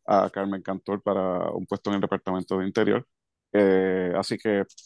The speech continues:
pues, yo creo que es más de lo mismo lo que se debe esperar. La diferencia para el caucus demócrata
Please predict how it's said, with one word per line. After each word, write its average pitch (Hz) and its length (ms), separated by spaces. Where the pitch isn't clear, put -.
pues, 180 160
yo 113 180
creo 117 160
que 135 80
es 143 60
más 139 140
de 139 80
lo 139 100
mismo 147 180
lo 135 80
que 120 80
se 117 140
debe 110 200
esperar. 127 320
La 117 140
diferencia 113 420
para 123 180
el 110 80
caucus 127 360
demócrata 120 560